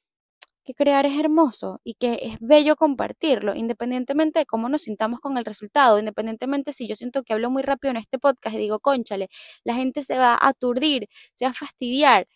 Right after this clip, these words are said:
o lo que sea. No se trata de mí, no se trata de mí, se trata de lo que estoy diciendo.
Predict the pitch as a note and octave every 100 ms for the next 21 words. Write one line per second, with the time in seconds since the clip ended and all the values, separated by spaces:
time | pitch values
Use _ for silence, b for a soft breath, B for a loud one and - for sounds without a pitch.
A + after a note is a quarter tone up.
0 | b b - B3+ B3 A#3+ A#3+ A#3+ - G#3
1 | G#3 - G#3+ G#3+ - A3 - G3+ - F#2+
2 | - - _ _ A3+ A#3+ - B3 A#3 A#3
3 | A3 G#3 G3+ G#3 G3+ - G#3 A3+ G#3 -
4 | G#3 G3 - A3+ F#3 F3 E3+